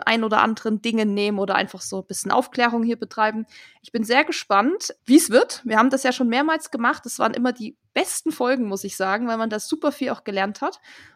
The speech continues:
Und ich würde direkt mit dem ersten Mythos anfangen. Und zwar Klassiker. Kennt jeder, hat jeder schon mal gehört. Viel hilft viel. Heißt im Prinzip,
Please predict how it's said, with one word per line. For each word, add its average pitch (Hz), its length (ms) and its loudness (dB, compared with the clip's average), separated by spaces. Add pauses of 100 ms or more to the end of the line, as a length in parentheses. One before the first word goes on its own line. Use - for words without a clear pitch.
Und 233 100 -2
ich 240 160 0
würde 294 160 0
direkt 262 380 -2
mit 254 160 -4
dem 247 80 0
ersten 285 420 0
Mythos 277 380 0
anfangen. 226 500 -2 (580)
Und 233 160 -2
zwar 202 520 0 (1160)
Klassiker. 214 800 0 (280)
Kennt 233 260 2
jeder, 247 240 2
hat 226 120 2
jeder 233 180 0
schon 233 160 -4
mal 214 100 2
gehört. 196 380 -4 (180)
Viel 320 640 0
hilft 285 500 0
viel. 185 540 -4 (180)
Heißt 277 300 -2
im 247 80 -4
Prinzip, 247 500 -4